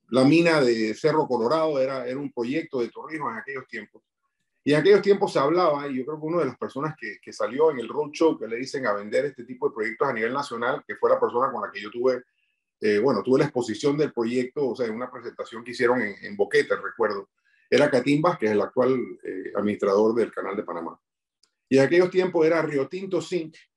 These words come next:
era la compañía que iba a estar encargada del desarrollo de dicha mina, y el, el arreglo accionario era el cuarenta por ciento iba a ser para el Estado panameño y el sesenta por ciento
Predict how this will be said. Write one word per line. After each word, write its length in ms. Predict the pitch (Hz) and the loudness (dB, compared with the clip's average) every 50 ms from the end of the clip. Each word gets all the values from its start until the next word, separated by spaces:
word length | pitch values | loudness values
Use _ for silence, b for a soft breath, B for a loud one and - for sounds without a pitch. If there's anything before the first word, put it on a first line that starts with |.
| _ _ _ _ | _ _ _ _
era 200 | - - 127 143 | -4 -4 -2 0
la 100 | 156 143 | -2 -2
compañía 480 | 120 127 120 - 120 123 127 135 147 147 | -2 -4 -4 -4 -2 -2 -2 -2 -4 -4
que 120 | - 120 | -2 0
iba 220 | 120 120 123 131 135 | 0 2 2 2 0
a 20 | |
estar 200 | 131 - 135 139 | -2 -2 -4 -4
encargada 560 | 139 135 - 117 110 113 120 131 143 147 139 | -4 -4 -4 -4 -4 -2 -2 -2 -2 0 0
del 160 | 120 104 98 98 | 0 -2 -2 -4
desarrollo 500 | 101 95 - 107 101 110 123 131 135 127 | -6 -6 -6 -6 -4 -2 -2 -2 0 0
de 100 | 131 131 | -2 -2
dicha 180 | 131 156 151 | -4 -4 -4
mina, 280 | 147 139 123 120 131 - _ _ _ _ _ _ _ _ _ _ _ _ _ _ | -4 -4 -4 -6 -8 -12 _ _ _ _ _ _ _ _ _ _ _ _ _ _
y 180 | - 147 156 156 | -4 0 4 4
el, 260 | 156 156 151 156 156 | 4 4 4 2 2
el 220 | - 139 135 135 139 | 4 4 4 4 4
arreglo 580 | 131 131 165 185 196 202 202 202 196 185 170 | 2 2 4 4 4 4 4 4 4 2 0
accionario 640 | 151 - - - 156 147 165 185 190 175 147 139 139 | -2 -4 -6 -8 -8 -6 -6 -4 -4 -4 -2 -2 -4
era 160 | 147 156 156 | -2 -4 -6
el 240 | 139 - 147 131 - | -6 -8 -12 -10 -6
cuarenta 440 | - 143 135 170 190 196 185 180 175 | -2 -2 0 0 0 -2 -2 -2 -2
por 140 | 160 143 | -2 -4
ciento 320 | - - 180 180 175 156 147 | -4 -2 -2 -2 -2 -2 -4
iba 140 | 147 156 147 | -6 -6 -6
a 20 | |
ser 180 | - 156 151 - | -4 -6 -6 -4
para 180 | 151 139 123 | -4 -6 -6
el 60 | 113 | -6
Estado 280 | 110 - 156 156 151 147 | -6 -4 -2 -2 0 -2
panameño 440 | 143 127 131 135 143 156 160 160 151 | -2 -4 -6 -6 -8 -10 -14 -12 -10
y 60 | 135 | -8
el 80 | 120 - | -8 -8
sesenta 480 | - 117 - - 135 131 131 127 - | -8 -6 -2 0 0 0 0 0 -2
por 140 | - 104 - | -2 -6 -10
ciento 460 | - 120 113 120 - 117 120 117 - | -8 -8 -8 -8 -8 -8 -10 -10 -12